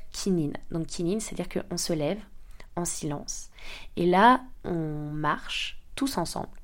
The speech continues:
On marche en méditation. Donc en fait, le kinin, c'est un zazen, mais en marchant. C'est un zazen en mouvement. Mais attention, quand je dis en marchant, c'est une marche très, très lente. Donc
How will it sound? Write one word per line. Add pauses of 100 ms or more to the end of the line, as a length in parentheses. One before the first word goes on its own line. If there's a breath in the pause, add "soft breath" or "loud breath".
(600 loud breath)
On
marche (140)
en
méditation.
Donc
en
fait,
le
kinin,
c'est (100)
un
zazen, (680 loud breath)
mais (540)
en
marchant. (160)
C'est
un
zazen
en
mouvement.
Mais
attention,
quand
je
dis
en
marchant,
c'est
une
marche (140)
très,
très
lente. (800 loud breath)
Donc